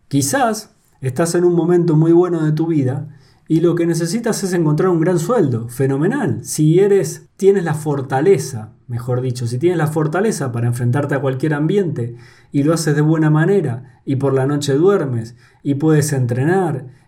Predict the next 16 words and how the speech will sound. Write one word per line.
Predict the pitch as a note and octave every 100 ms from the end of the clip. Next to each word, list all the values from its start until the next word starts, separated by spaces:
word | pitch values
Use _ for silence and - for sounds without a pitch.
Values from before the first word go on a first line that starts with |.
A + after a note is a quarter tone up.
| -
y | C#3
puedes | C#3+ D#3+ D#3 D3+
tener | D3 D3 D#3+
la | D3+ B2+
cabeza | B2+ D3+ D#3 C3+
libre | D3 G3 D#3 B2
para | A#2+ A#2+
pensar, | A#2+ A#2+ A#2 F#3 D3+
para | B2+ A#2
relacionarte | A#2+ A#2+ C3+ C3+ D3 C#3+
con | C3 B2
los | A#2
demás, | A#2+ E3+ F3+ D3+
para | - B2 A#2+
poder | A#2 C3 C3+
estudiar, | B2 A#2+ A#2+ F#3 F#4 D3+